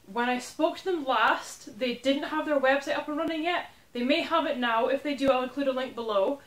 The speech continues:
Um, but they are on Twitter and Instagram, just at Colossal Crate. And, um, they do have, if I'm correct, they do have their Facebook page up and running now as well.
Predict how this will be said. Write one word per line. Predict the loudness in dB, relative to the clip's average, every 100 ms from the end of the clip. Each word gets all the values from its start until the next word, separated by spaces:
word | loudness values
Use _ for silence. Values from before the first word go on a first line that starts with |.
| -20 -20 -20 -6
Um, | 0 0 0
but | 0
they | 2
are | 4 6 8
on | 6 2
Twitter | -2 -4 0
and | -2 0
Instagram, | -4 -6 -8 -2 0 0 -2 -2
just | -2 -2 0
at | 0 0
Colossal | -4 0 0 -2 -8
Crate. | -6 -4 -4 -8 -20 -20 _ _ -4
And, | 0 0 -4 -2
um, | 2 4 2 -2 -8 -10 -16 -20 -20 -18
they | -6 -2 0 0 0 -2 -4 -16 -6
do | 4 6 4
have, | 4 4 6 2 -6 -18 _ _ _ _ _
if | -8 -4
I'm | 0 2 0 -6
correct, | -4 2 2 2 -4 -20 -20 _ -10
they | -2
do | 2
have | 2
their | 0
Facebook | 2 2 0 -8
page | -4 -2
up | 0
and | 2
running | 2 2
now | 2 2 2
as | 2
well. | 4 4 2